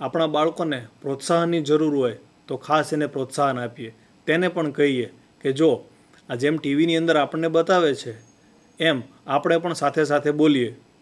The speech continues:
એવું લાગે તો આપણે પણ બાળકને પ્રોત્સાહન આપવા માટે સાથે બોલીએ તો એને પણ મજા આવશે અને એ પણ આ કાર્યની અંદર જોડાશે. અરે બાળમિત્રો,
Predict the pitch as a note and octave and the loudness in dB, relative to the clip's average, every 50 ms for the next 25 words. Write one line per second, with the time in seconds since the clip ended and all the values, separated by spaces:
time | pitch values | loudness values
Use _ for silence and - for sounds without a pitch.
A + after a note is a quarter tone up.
0 | _ _ - _ _ _ _ _ _ D3 D3 D#3+ E3+ E3+ E3+ E3+ F3 F3 F3+ D#3 | _ _ -20 _ _ _ _ _ _ 2 4 4 6 6 8 6 6 6 2 2
1 | B2+ - - - _ _ - D#3+ C3 B2 B2+ B2 F3 F#3 F#3+ F#3 G3 F#3+ F3 D3+ | 0 -2 -6 -14 _ _ -4 -4 -2 -2 0 2 2 2 2 2 0 0 2 4
2 | D3 D#3 E3 D#3+ E3 E3 E3+ F#3 G3 F#3+ - _ _ - C#3+ D3 C#3+ - - E3+ | 4 4 4 2 0 -2 -2 -2 -4 -8 -14 _ _ -4 -4 -4 -2 0 0 0
3 | E3+ E3+ E3 E3+ E3 - G3 F#3+ F#3+ F#3+ F#3 F3 D3+ B2+ A#2 - - _ - - | 2 2 2 2 2 2 0 2 2 2 2 0 0 -4 -6 -8 -14 _ -8 -4
4 | C#3 C#3 C3+ E3 E3 E3 F3 F3+ E3+ C#3+ B2+ A2+ - - - _ D#3+ C#3 C3+ C#3 | -2 0 0 2 4 6 6 6 6 4 2 -2 -4 -12 -10 _ -2 -2 0 2
5 | D#3 E3 D#3+ D#3+ D#3+ D#3+ F#3 G3 - - _ _ _ C#3 C3+ D3+ D#3 E3 D3 B2 | 0 0 0 0 0 0 0 -2 -6 -12 _ _ _ -4 -2 2 4 6 4 4
6 | A#2 A#2+ A#2 - - B2 - - _ _ _ _ _ C#3+ C#3 C#3+ C#3 C#3 E3 F3 | 2 0 -4 -6 -10 -14 -16 -20 _ _ _ _ _ -8 -6 -2 0 2 2 2
7 | F3 F#3+ D#3 C3+ A#2+ A#2 - - _ _ - C#3+ D3 D3 D3+ C#3+ D3 D3 D3+ D3 | 2 0 0 0 -2 -6 -12 -20 _ _ -4 -2 -2 0 2 2 2 2 2 0
8 | C#3+ C3 C3 C3 C3+ C#3 D#3+ - - - _ _ _ _ - - C3 C#3 D3 C#3+ | 0 -2 -4 -2 -2 -2 -4 -6 -10 -16 _ _ _ _ -8 -2 0 2 4 4
9 | B2+ A2+ - - G#2+ - - _ _ _ _ _ _ _ _ - D#3 E3 G3 G3 | 2 0 -2 -8 -12 -14 -16 _ _ _ _ _ _ _ _ -2 2 2 2 4
10 | D#3+ D3 C#3 D3 D3+ D#3 D3+ D3+ - F3+ G#3 A#3 | 4 2 2 2 2 0 0 0 0 0 0 0